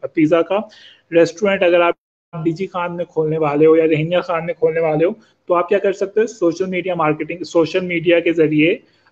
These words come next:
अपने competitor के ऊपर नजर रख सकते हो। कैसे नजर रख सकते हो? जो already, अ, डीजी खान के अंदर या रहीम यार खान के अंदर जो पिज़्ज़े के, पिज़्ज़े के कैफे हैं, जो भी इसको कहते हैं,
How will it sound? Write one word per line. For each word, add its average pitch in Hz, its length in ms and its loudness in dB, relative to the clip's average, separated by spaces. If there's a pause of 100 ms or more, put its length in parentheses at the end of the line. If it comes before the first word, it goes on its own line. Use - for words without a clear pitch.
(100)
अपने 180 240 -6
competitor 175 640 -2
के 175 120 -2
ऊपर 170 160 -2
नजर 156 280 0
रख 143 160 -2
सकते 135 200 -10
हो। 143 40 -6
कैसे 165 240 0
नजर 196 300 0
रख 185 120 2
सकते 180 300 0
हो? 240 180 -2 (320)
जो 175 140 2
already, 175 920 2 (160)
अ, 156 220 2 (300)
डीजी 170 220 -6
खान 180 280 -4
के 180 100 2
अंदर 175 220 2
या 170 140 2
रहीम 170 360 -2
यार 175 180 0
खान 160 320 -6
के 160 80 -4
अंदर 165 220 0
जो 165 200 -2
पिज़्ज़े 160 460 2
के, 170 340 2
पिज़्ज़े 170 540 -2
के 170 140 -2
कैफे 160 400 -4
हैं, 160 200 -2
जो 151 140 0
भी 156 80 -2
इसको 156 180 -2
कहते 147 300 -6
हैं, 170 140 -10